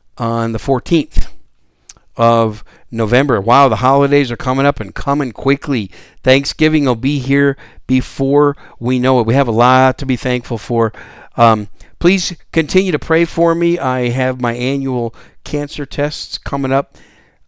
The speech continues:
uh, this week, shortly after you probably listen to this broadcast. And of course, I would like to walk away with a clean report like I have done now for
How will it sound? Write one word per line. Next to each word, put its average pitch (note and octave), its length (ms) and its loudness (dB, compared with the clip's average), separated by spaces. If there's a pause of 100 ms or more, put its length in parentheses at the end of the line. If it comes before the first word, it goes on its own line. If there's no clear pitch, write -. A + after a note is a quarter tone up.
uh, G#2 240 -8
this C3 360 -2
week, A#2+ 520 -8 (840)
shortly B2+ 460 -4
after A#2 420 -6
you G#2+ 240 -6
probably A2+ 480 -4
listen A#2+ 420 -6
to A#2 300 -4 (500)
this C#3+ 220 0
broadcast. C#3+ 880 -2 (400)
And A2+ 100 -6
of G#2+ 80 -8
course, A#2 240 -4
I A2+ 60 0
would G#2 160 -6
like A2 220 -4
to A2 100 -6
walk G#2+ 300 -2
away G#2 420 -2 (420)
with A2+ 320 -2
a G#2+ 120 -2
clean E3+ 340 -2
report B2+ 480 -2
like A2+ 300 -4
I A2 80 -4
have G#2 280 -6
done A#2+ 280 -2
now G#2+ 240 -2
for G#3 440 2